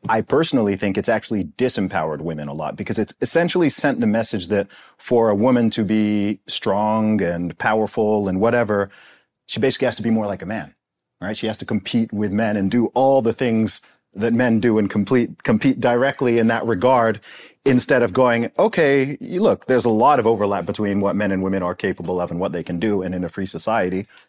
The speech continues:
you can pursue your interests and ideas," which, by the way, are not gonna have equal outcomes 'cause men and women are different and have different interests. Um,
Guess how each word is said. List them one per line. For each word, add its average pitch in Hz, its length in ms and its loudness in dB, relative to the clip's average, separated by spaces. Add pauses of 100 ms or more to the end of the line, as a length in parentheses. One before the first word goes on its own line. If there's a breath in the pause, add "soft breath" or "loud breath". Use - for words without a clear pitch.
(120)
you 90 80 -10
can 87 140 -8
pursue 92 340 -4
your 85 340 -2
interests 95 440 -4
and 82 100 -4
ideas," 92 560 -2 (180 loud breath)
which, 127 180 0 (240)
by 95 140 0
the 92 80 -2
way, 120 160 2
are 117 60 2
not 110 160 0
gonna 101 100 -2
have 98 160 0
equal 104 240 0
outcomes 123 380 0
'cause 92 160 -4
men 101 160 -2
and 95 100 -4
women 110 220 0
are 101 60 0
different 120 280 -2
and 80 120 -4
have 95 160 -2
different 98 240 -2
interests. 135 480 -2 (520 loud breath)
Um, 127 500 4